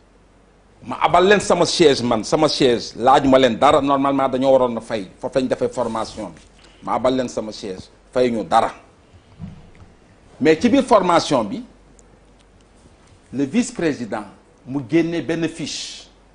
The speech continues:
génne ko, wan ko ñépp, ne leen fiche bi,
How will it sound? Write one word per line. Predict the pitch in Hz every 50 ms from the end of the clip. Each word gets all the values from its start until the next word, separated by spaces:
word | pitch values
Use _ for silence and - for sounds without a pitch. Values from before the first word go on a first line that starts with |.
| _ _ _ _ _ _ _ - 87 85
génne | 117 120 113 107 101 92 -
ko, | - - _ _ _ _ _ -
wan | 87 95 131 147 151
ko | - - 135
ñépp, | 131 151 180 180 - - - - _ _ _ _ - - - - -
ne | 107 143
leen | 170 185 180 -
fiche | - - 214 214 - 123
bi, | 120 151 175 226 254